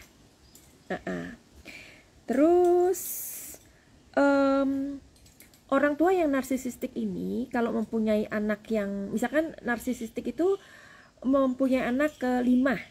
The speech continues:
misalkan ya, seorang narsisistik ini mempunyai anak lima misalkan. Salah satu, ada nanti salah satu anak yang akan diprioritaskan, yang dipuja, yang diagung-agungkan.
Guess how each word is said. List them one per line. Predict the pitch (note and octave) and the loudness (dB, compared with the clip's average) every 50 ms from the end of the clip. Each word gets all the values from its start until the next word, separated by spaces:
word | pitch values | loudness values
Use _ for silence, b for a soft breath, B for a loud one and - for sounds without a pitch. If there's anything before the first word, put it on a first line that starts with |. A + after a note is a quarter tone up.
| - _ _ _ | -20 _ _ _
misalkan | - - F#3 F#3 F#3+ F#3 F3+ | -10 -8 -6 -6 -4 -4 -4
ya, | F#3 F#3 A3+ - _ - - - | -4 -6 -8 -10 _ -20 -14 -10
seorang | - - G#3 G#3 A3+ A#3 A#3+ A#3 A#3 - _ | -6 -4 -2 0 0 0 -2 -4 -6 -8 _
narsisistik | G#3+ A3 G#3 - A3+ G#3+ - G#3+ G3+ - - - G#3 - | -4 -4 -2 -2 -4 -6 -6 -6 -10 -8 -8 -10 -8 -6
ini | - - G3+ A3+ C4+ | -6 -6 -4 -4 -2
mempunyai | C#4 C4 G#3+ - - G#3+ G3+ G#3+ G#3+ - | -2 -4 -4 -4 -4 -4 -4 -4 -4 -4
anak | G3 G#3 A3 - | -4 -6 -6 -6
lima | A3+ A3 G#3 F#3+ G3+ F3 - | -6 -4 -4 -4 -4 -6 -6
misalkan. | - G#3+ - C#3+ - - G#3+ - _ _ _ _ B B B B B B B B B B B B B | -10 -12 -12 -12 -14 -14 -18 -20 _ _ _ _ B B B B B B B B B B B B B
Salah | _ - - C#4 C#4 D#4 F4+ F4+ | _ -6 -2 2 4 4 4 2
satu, | - C#4+ - - - - - _ _ _ | 0 -2 -2 -4 -4 -4 -8 _ _ _
ada | - B3 A3 D4 D#4 E4 D#4 D4 | -2 2 4 6 6 6 4 0
nanti | B3+ A#3+ A#3+ C#4+ C4+ - | -2 -2 -2 -2 -4 -2
salah | - B3 A#3 A#3 A3+ | -2 -2 -4 -4 -4
satu | - A3 A3+ A#3+ - | -6 -6 -6 -6 -6
anak | - A3 A3+ B3+ B3 - | -4 -4 -4 -4 -6 -6
yang | - A3+ A3+ A3 A3 | -4 -2 -2 -2 -2
akan | - G#3+ G#3 - - A3+ A3+ A3+ G#3+ F#3 | -4 -8 -8 -6 -4 -2 -2 -2 -2 -2
diprioritaskan, | - G#3 G3+ G3+ G3+ G3+ A3 - - - - _ _ G#3+ G#3 G#3 G3+ F#3+ - F#3+ - - F#3+ F#3+ - - - F3 F#3+ G3 - _ _ _ _ _ _ _ _ - | -4 -4 -4 -4 -4 -6 -8 -10 -16 -20 -20 _ _ -2 0 2 2 0 0 -4 -6 -6 -8 -8 -8 -10 -14 -14 -16 -16 -18 _ _ _ _ _ _ _ _ -2
yang | G#3 G#3 G3 F#3 F#3+ | 0 0 2 0 -2
dipuja, | G3 - - G3+ F#3 E3+ - - - G3 F3+ - - - B B B B B B B B B B | -4 -4 -4 -6 -6 -6 -8 -4 -2 -2 -2 -4 -6 -14 B B B B B B B B B B
yang | G3+ G#3 G3+ | -4 -2 -2
diagung-agungkan. | F#3+ G3+ - G3 F#3 F#3+ F#3 F#3+ - F3+ F3 - F#3 F#3 G3 - - F3+ F3+ G3+ | -2 0 -2 -2 -2 -2 -4 -6 -6 -8 -8 -8 -8 -10 -10 -12 -14 -14 -14 -16